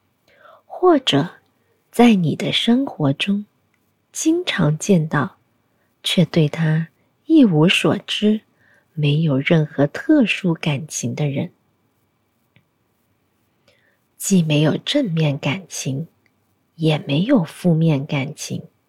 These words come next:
在心灵之眼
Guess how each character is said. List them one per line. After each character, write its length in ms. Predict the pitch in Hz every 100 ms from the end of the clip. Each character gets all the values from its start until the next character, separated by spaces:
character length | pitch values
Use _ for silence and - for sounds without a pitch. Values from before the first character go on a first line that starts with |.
| _ _ _ _ _ _ _ _ _ _ _ _ -
在 440 | - 165 147 143
心 340 | - - 175
灵 260 | 165 139 147
之 260 | - 233 233
眼 360 | 208 160 214